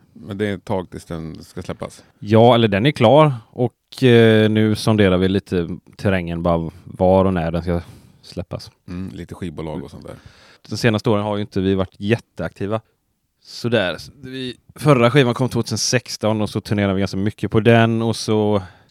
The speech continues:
Speaker 2: började vi skriva på en ny, eller liksom så här, vad har vi för material till den och och så s-, var väl tanken att vi skulle spela in typ tjugohundranitton, men så kom det en pandemi i vägen och, eh, lite sån skit och då,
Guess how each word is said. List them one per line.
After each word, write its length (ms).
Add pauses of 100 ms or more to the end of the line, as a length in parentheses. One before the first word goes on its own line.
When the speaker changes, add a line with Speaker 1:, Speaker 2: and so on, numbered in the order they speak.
(160)
Speaker 2:
började 220
vi 60
skriva 260
på 80
en 140
ny, 420
eller 220
liksom 420
så 100
här, 200 (280)
vad 100
har 80
vi 80
för 100
material 320
till 160
den 460
och 280 (1400)
och 200
så 420
s-, 220
var 160
väl 120
tanken 320
att 120
vi 60
skulle 320
spela 240
in 180
typ 300
tjugohundranitton, 1700
men 80
så 100
kom 160
det 60
en 80
pandemi 500
i 40
vägen 400
och, 360
eh, 420
lite 200
sån 120
skit 300
och 80
då, 180